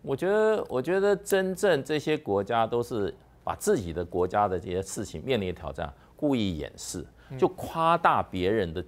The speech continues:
Speaker 1: 别人的这些面临的挑战。
Speaker 2: 嗯。
Speaker 1: 台海，民进党不要，不要，不要推动台独，会有打-，会有战争吗？
Speaker 2: 嗯。
Speaker 1: 我觉得不会有战争。大陆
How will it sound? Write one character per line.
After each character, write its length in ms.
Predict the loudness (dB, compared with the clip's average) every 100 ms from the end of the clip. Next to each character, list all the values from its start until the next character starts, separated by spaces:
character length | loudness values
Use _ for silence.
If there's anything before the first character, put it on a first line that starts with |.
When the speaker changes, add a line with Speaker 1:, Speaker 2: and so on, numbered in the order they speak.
| -10
Speaker 1:
别 180 | 0 2
人 180 | 4 2
的 120 | 0
这 120 | -2
些 140 | -2 -2
面 200 | 0 -2
临 120 | -4
的 80 | -8
挑 220 | -8 -10
战。 180 | -6 -8 -8 -20 -20 _ -16
Speaker 2:
嗯。 100 | -4
Speaker 1:
台 280 | 2 4 6
海， 260 | 4 2 0 -12 -20 -20 -20 -20 -20 -20 -20 _ -20 _ -2
民 160 | 0
进 180 | 2 6
党 180 | 6 6
不 120 | 8
要， 200 | 8 8
不 180 | 4 6
要， 240 | 8 8
不 120 | 6
要 160 | 6 6
推 220 | 6 0
动 160 | 2 0
台 320 | 0 2 2
独， 320 | 0 -6 -8 -12 -20 -20 _ -20 -4
会 100 | 2
有 100 | 4
打-， 180 | 2 2
会 120 | 2
有 60 | 2
战 220 | 2 0
争 160 | -2 -4
吗？ 260 | -4 -6 -8
Speaker 2:
嗯。 60 | -18 -12
Speaker 1:
我 100 | -8
觉 120 | -4
得 60 | -2
不 120 | 0
会 120 | 0
有 100 | 2 2
战 220 | -2 -4
争。 140 | -10 -14 -16 -20 -8 6
大 220 | 8 8
陆 360 | 8 6 4